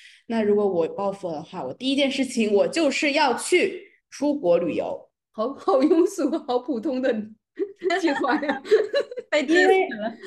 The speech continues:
Speaker 2: 我还以为你要先把那个书店的库存扩充它五倍、六倍、七倍、八倍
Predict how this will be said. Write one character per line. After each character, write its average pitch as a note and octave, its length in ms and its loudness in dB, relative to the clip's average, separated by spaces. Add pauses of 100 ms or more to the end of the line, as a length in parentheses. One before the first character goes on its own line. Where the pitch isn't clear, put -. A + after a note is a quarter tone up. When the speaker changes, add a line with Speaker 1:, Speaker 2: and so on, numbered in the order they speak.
(320)
Speaker 2:
我 E4+ 40 2
还 F4 140 4
以 G4 120 8
为 D4+ 180 6
你 D#4+ 100 6
要 C4+ 180 4
先 D#4+ 320 0 (400)
把 B3 200 0
那 A#3 160 0
个 C4+ 120 0
书 C#4 240 -4
店 D4+ 200 0
的 B3 100 -2
库 C#4 300 0
存 A3 320 -2
扩 C4 240 0
充 C4+ 240 -4
它 C4 200 -2
五 G3+ 200 0
倍、 B3 240 2
六 B3 200 -4
倍、 A3 280 0
七 A3+ 240 -14
倍、 A3+ 200 -2
八 G3+ 280 -8
倍 G3 240 -10